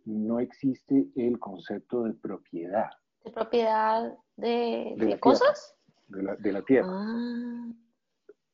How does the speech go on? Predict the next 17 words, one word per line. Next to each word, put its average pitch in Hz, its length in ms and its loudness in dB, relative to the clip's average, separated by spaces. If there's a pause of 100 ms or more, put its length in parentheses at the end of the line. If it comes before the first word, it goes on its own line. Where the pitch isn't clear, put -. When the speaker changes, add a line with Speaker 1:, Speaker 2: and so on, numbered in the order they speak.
(180)
Speaker 1:
Porque 107 380 2
para 101 200 2
ellos 104 180 0
es 127 160 4
absurdo 156 520 6
pensar 131 440 4
que 113 100 0
uno 104 200 -2
puede 120 380 4
ser 113 400 2 (120)
dueño 110 400 -2
de 233 80 0
la - 100 0
madre 185 340 -10
tierra. 180 80 -4
Speaker 2:
Dueño, 214 420 8
Speaker 1:
A 208 320 -4